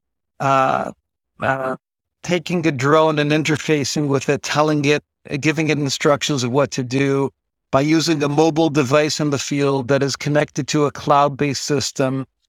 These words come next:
uh, that has algorithms that will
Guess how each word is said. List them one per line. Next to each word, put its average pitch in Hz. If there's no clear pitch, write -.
uh, 143
that 143
has 151
algorithms 151
that 139
will 139